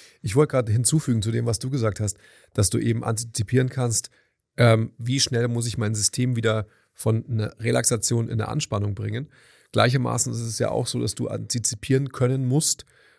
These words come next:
und deinem Körper auch, ähm, den Freiheitsgrad im wahrsten Sinne des Wortes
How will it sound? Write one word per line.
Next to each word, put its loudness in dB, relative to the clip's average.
und 4
deinem 4
Körper 2
auch, 2
ähm, 0
den 0
Freiheitsgrad 0
im -4
wahrsten -2
Sinne -2
des -4
Wortes -4